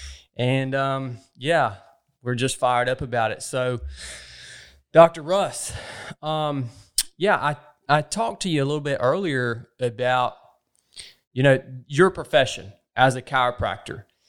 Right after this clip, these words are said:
And I wanna kinda start at the beginning, um, of why did you choose this lane? What made you passionate about it? Because I know it's, it's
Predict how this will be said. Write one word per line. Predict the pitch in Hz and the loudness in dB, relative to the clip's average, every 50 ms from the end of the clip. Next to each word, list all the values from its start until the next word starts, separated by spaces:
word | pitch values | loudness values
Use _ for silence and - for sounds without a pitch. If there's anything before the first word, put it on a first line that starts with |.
| _ _ _ _ _ _ _ - | _ _ _ _ _ _ _ -4
And | 127 143 147 147 147 147 143 139 120 - | -2 0 0 0 -2 -2 -4 -6 -6 -2
I | 123 127 | -2 -2
wanna | 139 151 180 208 214 196 | 0 0 -2 -2 -2 -4
kinda | 208 190 139 123 | -4 -4 -4 -4
start | - - 151 143 156 156 | -6 -6 -4 -2 -2 -2
at | 156 - | -4 -8
the | - 117 | -8 -8
beginning, | 120 113 107 127 139 156 160 143 135 127 120 104 - _ | -8 -6 -4 -2 -2 -2 0 -2 -2 -4 -6 -8 -10 _
um, | - 127 127 123 123 120 120 120 117 110 107 - _ _ _ _ _ _ _ | -2 0 0 0 0 0 -2 -4 -6 -10 -12 -16 _ _ _ _ _ _ _
of | 139 143 143 143 139 139 127 113 - - - - _ _ _ _ _ _ _ _ _ _ _ _ _ _ _ _ _ | -6 -4 -2 -2 -2 -4 -6 -8 -16 -20 -20 -20 _ _ _ _ _ _ _ _ _ _ _ _ _ _ _ _ _
why | _ 120 117 120 135 139 147 156 170 175 | _ -20 -2 2 4 4 6 4 4 2
did | 170 156 143 143 | 0 -4 -4 -6
you | 156 | -6
choose | 139 - - 151 147 147 143 131 120 110 | -4 -4 -2 -2 -2 0 0 0 -2 -2
this | 113 127 135 131 - - - | -2 -2 -2 -2 -2 -4 -2
lane? | 120 113 113 107 101 98 101 107 - _ _ _ | 0 2 2 2 2 -2 -6 -8 -12 _ _ _
What | 131 147 165 165 156 | 0 0 0 0 0
made | 165 160 156 151 139 - | -4 -2 -2 -2 -4 -4
you | 139 131 127 | -4 -2 -2
passionate | - - 131 110 113 123 120 - - 120 110 | -2 2 4 4 4 4 2 -2 -8 -8 -8
about | 107 104 104 101 98 104 | -2 0 2 2 2 0
it? | - | -4
Because | 120 113 - 139 127 127 | -6 -6 -4 -4 -4 -2
I | 123 | -2
know | 127 127 135 160 175 170 | -2 0 0 0 0 -2
it's, | 139 - - - - | -4 -6 -8 -8 -4
it's | 127 127 120 - - - | -4 -4 -4 -4 -10 -14